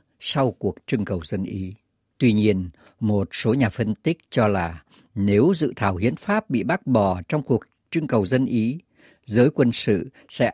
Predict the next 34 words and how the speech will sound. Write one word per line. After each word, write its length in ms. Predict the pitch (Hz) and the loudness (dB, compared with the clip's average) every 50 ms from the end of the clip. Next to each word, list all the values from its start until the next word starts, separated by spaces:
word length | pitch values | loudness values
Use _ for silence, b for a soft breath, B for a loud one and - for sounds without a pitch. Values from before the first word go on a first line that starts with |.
| _ - | _ 0
áp 240 | - 196 - - | 0 0 0 0
đặt 180 | - 139 120 - - - | -2 -2 -2 -2 -4 -8
hiến 280 | 98 113 135 151 196 | -2 0 0 0 0
pháp 200 | - - 208 208 _ - | -2 -4 -6 -6 _ -4
tạm 140 | - - - - | -4 -4 -4 -4
thời 360 | - 127 120 113 113 107 101 | -2 0 2 2 2 0 0
đang 320 | 120 123 143 147 151 147 | -2 -2 0 0 0 0
có 100 | 135 160 | 0 0
hiệu 220 | 170 151 135 113 113 | 2 2 2 2 2
lực 180 | 110 107 - | 0 -2 -2
hiện 260 | - - 139 - - 117 | -4 -6 -6 -4 -2 -2
nay 320 | 117 117 107 98 104 - b b b b b b b b | 0 0 -2 -2 -6 -10 b b b b b b b b
và 360 | - 110 117 113 110 110 110 107 - | 0 2 4 6 6 4 2 0 -2
trong 180 | - 175 170 143 | -4 -6 -2 -2
điều 140 | 123 107 - | -2 -2 -2
khoản 360 | - 113 98 90 87 87 92 | -2 -4 -4 -4 -4 -4 0
bốn 160 | 107 147 180 | 0 2 2
mươi 100 | 175 147 | 2 0
bốn 380 | 123 120 120 113 117 139 175 190 _ _ _ _ - | 0 0 0 0 0 -2 -4 -6 _ _ _ _ 0
có 120 | 123 131 | 0 0
quy 220 | 151 - 147 131 117 | 2 2 2 2 2
định 220 | 101 104 95 - - - b b b b b b - | 2 0 -2 -2 -8 -14 b b b b b b 0
trao 260 | 165 147 143 143 120 | 2 4 4 4 2
quyền 280 | - - 123 107 92 87 | 0 0 0 0 0 0
điều 160 | 98 95 90 | -2 -2 -2
hành 320 | 90 98 98 92 87 82 82 b b b b b | -2 -4 -4 -4 -6 -8 -12 b b b b b
gần 380 | 123 104 120 123 117 113 117 | -2 2 4 4 4 4 2
như 120 | 127 147 147 - - | 2 0 -2 -2 0
tuyệt 200 | 131 110 101 _ - | -2 -2 -2 _ -2
đối 260 | 117 110 101 113 156 - | -2 0 0 0 -2 -4
cho 120 | - 151 | -6 -6
quân 240 | - - 120 104 107 | -4 -4 -4 -2 -2
đội 280 | 98 95 92 - - - - _ _ _ _ _ _ _ _ | -2 -2 -2 -2 -6 -12 -16 _ _ _ _ _ _ _ _
khi 460 | _ - - - 113 104 98 95 90 | _ -10 -2 0 2 2 2 -2 -4